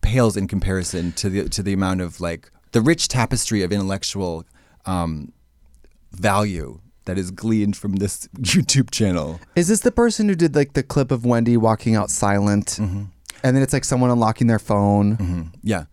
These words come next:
Speaker 2: And it's
Speaker 1: Yeah.
Speaker 2: Wendy. You can hear
Speaker 1: It's,
Speaker 2: her
Speaker 1: it's,
Speaker 2: bracelets
Speaker 1: it's the
Speaker 2: when
Speaker 1: whole,
Speaker 2: she's dancing.
Speaker 1: it's the whole cinematic universe. And the, the, uh, the Avengers are, like, Guy Fieri, um, uh, uh,
Speaker 2: Wendy.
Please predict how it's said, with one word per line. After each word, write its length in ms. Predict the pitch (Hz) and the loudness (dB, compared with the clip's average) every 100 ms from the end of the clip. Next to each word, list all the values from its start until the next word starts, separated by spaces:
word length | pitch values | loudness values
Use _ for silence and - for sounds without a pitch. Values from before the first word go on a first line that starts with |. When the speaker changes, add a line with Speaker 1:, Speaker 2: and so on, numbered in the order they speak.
| _ 123 | _ 2
Speaker 2:
And 120 | 117 | 2
it's 200 | 110 107 | 2 2
Speaker 1:
Yeah. 120 | 117 | 4
Speaker 2:
Wendy. 180 | 104 110 | 4 2
You 200 | 113 113 | 2 2
can 100 | 131 | 2
hear 100 | 135 | 4
Speaker 1:
It's, 40 | |
Speaker 2:
her 40 | 139 | 4
Speaker 1:
it's, 80 | 131 | 4
Speaker 2:
bracelets 400 | 117 - 139 139 | 2 2 2 2
Speaker 1:
it's 140 | - | 4
the 80 | 143 | 4
Speaker 2:
when 140 | 135 | 4
Speaker 1:
whole, 220 | 131 139 143 | 4 4 4
Speaker 2:
she's 80 | 110 | 2
dancing. 220 | 107 120 | 2 0
Speaker 1:
it's 80 | 120 | 2
the 80 | 110 | 2
whole 160 | 143 | 2
cinematic 440 | 139 143 131 123 117 | 2 4 4 4 4
universe. 440 | 120 107 101 - | 2 2 -2 -2
And 200 | 113 110 | 0 2
the, 200 | 104 98 | 2 0
the, 240 | 82 104 - | -2 -2 -2
uh, 120 | 107 - | -10 -4
the 180 | 110 | -2
Avengers 420 | 107 113 113 110 107 | 2 2 2 0 -2
are, 100 | 95 | -4
like, 300 | 90 90 - | -6 -8 -2
Guy 220 | 101 101 | -2 -2
Fieri, 640 | - 104 95 98 101 104 - _ _ - | -2 0 2 0 -2 -6 -16 _ _ -4
um, 540 | 101 92 87 82 78 _ - - - | -2 0 0 -4 -8 _ -16 -10 -4
uh, 420 | 95 90 87 85 - - 98 | -2 0 -2 -6 -14 -14 -4
uh, 80 | 98 | 0
Speaker 2:
Wendy. 400 | 127 117 123 | 2 2 0